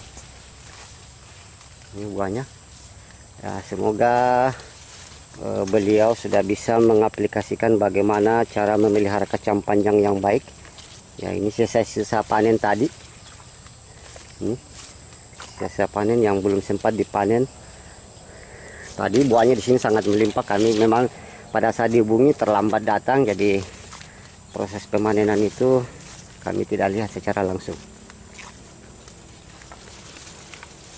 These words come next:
Ya, kita lihat beliau lagi sedang beraktivitas lagi yang punya kebun. Baik, sahabat petani semua, inilah,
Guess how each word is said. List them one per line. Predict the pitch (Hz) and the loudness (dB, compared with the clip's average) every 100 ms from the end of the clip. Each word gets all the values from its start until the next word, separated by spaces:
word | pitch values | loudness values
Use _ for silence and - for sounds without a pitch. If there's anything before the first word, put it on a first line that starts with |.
| - - - | -20 -20 -4
Ya, | 151 | 0
kita | 160 151 | 2 4
lihat | 147 151 | 4 4
beliau | 143 147 156 156 | 4 4 6 6
lagi | 139 135 | 4 0
sedang | 131 120 | 0 2
beraktivitas | 127 123 123 131 - - 120 | 4 2 0 -4 -4 -4 -2
lagi | 120 120 | 0 2
yang | 127 127 | 2 2
punya | 110 113 | 0 0
kebun. | - 110 131 - - - - - - - - - - - - - - - - | 0 -2 -2 -2 -12 -20 -20 -20 -20 -20 -20 -14 -14 -14 -20 -20 -20 -8 0
Baik, | 160 214 | 2 2
sahabat | - 156 160 156 160 156 - | 2 2 2 2 4 2 0
petani | 156 151 151 160 | 0 4 4 4
semua, | - 147 175 196 | 2 2 4 6
inilah, | 139 135 135 147 151 | 6 4 6 4 2